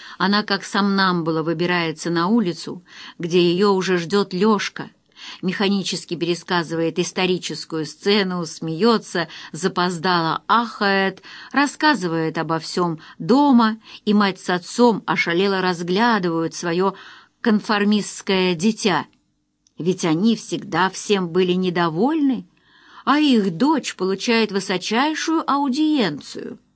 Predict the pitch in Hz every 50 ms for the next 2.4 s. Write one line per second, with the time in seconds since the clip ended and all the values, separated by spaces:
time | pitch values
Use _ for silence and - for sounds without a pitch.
0 | _ _ _ - - - 214 202 - - 185 185 180 180 180 - - 175 170 175
1 | 180 180 175 170 165 165 - 160 151 156 156 185 190 214 233 220 220 240 233 -
2 | 294 - - 254 160 - _ -